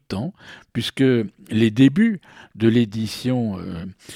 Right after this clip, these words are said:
de manga en bande dessinée se sont faits par quelques revues. C'était à la fin des années soixante-dix. Et il y a eu, euh, euh, quelques,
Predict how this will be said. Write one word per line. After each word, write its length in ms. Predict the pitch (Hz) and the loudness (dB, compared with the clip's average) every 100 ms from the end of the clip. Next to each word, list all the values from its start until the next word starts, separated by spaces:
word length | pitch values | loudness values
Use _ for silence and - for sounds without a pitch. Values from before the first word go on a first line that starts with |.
| - - | -20 -20
de 160 | - 113 | 0 2
manga 600 | 113 117 117 113 117 107 - | 4 2 2 0 0 -2 -4
en 100 | 98 | -4
bande 240 | 95 95 | -2 -2
dessinée 480 | 92 90 - 147 196 | -4 -6 -4 -2 0
se 160 | 175 110 | 0 -2
sont 240 | - 107 | -2 -4
faits 280 | - 117 113 | -2 -2 -2
par 160 | 98 - | -6 -6
quelques 280 | 104 - | -6 -4
revues. 560 | 110 95 120 135 180 196 | -4 0 -2 -2 -2 -2
C'était 300 | - 104 107 | -2 -4 -2
à 60 | 98 | -2
la 120 | 92 | -2
fin 220 | - 107 | -4 -4
des 220 | 95 92 | -4 -4
années 420 | 92 92 98 92 90 - - - | -4 -2 -2 -2 -6 -12 -18 -16
soixante-dix. 1080 | - - 101 - 131 127 123 170 202 156 - 113 - - - - - | -8 -4 -2 0 0 0 0 2 2 -2 -2 -2 -4 -14 -20 -14 -4
Et 280 | 113 113 - | -2 -2 -2
il 200 | 107 101 | -4 0
y 80 | 101 | 2
a 240 | 101 98 | 2 2
eu, 280 | 101 110 104 | 4 4 2
euh, 140 | 90 87 - - - | 0 -4 -12 -16 -10
euh, 100 | 110 - | -10 0
quelques, 600 | 123 104 - 110 101 98 | 2 2 2 2 4 2